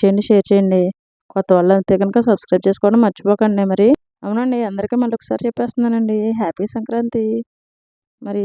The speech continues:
ఈ సంవత్సరం బాగా చేసుకున్నారని, వచ్చే సంవత్సరం ఇంకా అంత బాగా చేసుకోవాలని మనస్ఫూర్తిగా అయితే కోరుకుంటున్నానండి. ఇంతవరకు వీడియోని అయితే చక్కగా ఓపికగా చూసినందుకు చాలా అంటే చాలా థ్యాంక్స్ అండి.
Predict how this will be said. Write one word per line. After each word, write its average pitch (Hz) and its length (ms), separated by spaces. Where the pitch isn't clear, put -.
ఈ 196 40
సంవత్సరం 175 340
బాగా 180 180
చేసుకున్నారని, 208 680
వచ్చే - 240
సంవత్సరం 220 320
ఇంకా 196 200
అంత 226 120
బాగా 202 260
చేసుకోవాలని 196 600
మనస్ఫూర్తిగా 180 580
అయితే 226 220
కోరుకుంటున్నానండి. 202 800
ఇంతవరకు 175 460
వీడియోని 214 300
అయితే 220 180
చక్కగా 208 400
ఓపికగా 185 420
చూసినందుకు 202 440
చాలా 190 360
అంటే 214 160
చాలా 208 260
థ్యాంక్స్ 196 340
అండి. 185 220